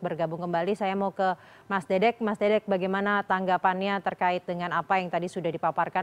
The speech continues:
oleh Mas Jayadi, bahwa sebenarnya ada keterwakilan, eh, melalui dapil? Dan sebenarnya apa yang P S I, eh,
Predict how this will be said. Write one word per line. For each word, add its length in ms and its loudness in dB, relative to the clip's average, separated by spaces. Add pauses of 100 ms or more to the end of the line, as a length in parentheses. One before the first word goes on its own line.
oleh 400 -2
Mas 160 -10
Jayadi, 400 -2
bahwa 320 -2
sebenarnya 480 -4
ada 80 -8
keterwakilan, 720 -2 (480)
eh, 480 -4
melalui 400 -2
dapil? 480 0 (340)
Dan 160 -2
sebenarnya 400 0
apa 160 0
yang 400 0 (160)
P 80 0
S 400 -2
I, 320 2
eh, 540 -8